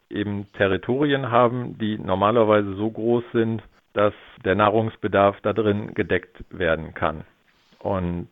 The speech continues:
wenn die Wölfe mehr werden und irgendwann die Territorien sich gegenseitig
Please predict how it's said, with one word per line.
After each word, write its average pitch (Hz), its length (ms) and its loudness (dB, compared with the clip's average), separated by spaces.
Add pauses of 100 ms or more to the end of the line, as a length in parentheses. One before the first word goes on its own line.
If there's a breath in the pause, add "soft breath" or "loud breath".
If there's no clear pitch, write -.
wenn 107 480 -2
die 98 160 -6
Wölfe 107 320 4
mehr 120 240 2
werden 131 260 6
und 104 160 -4
irgendwann 107 480 0
die 98 80 -6
Territorien 110 880 0 (600 loud breath)
sich 104 240 -6
gegenseitig 117 800 2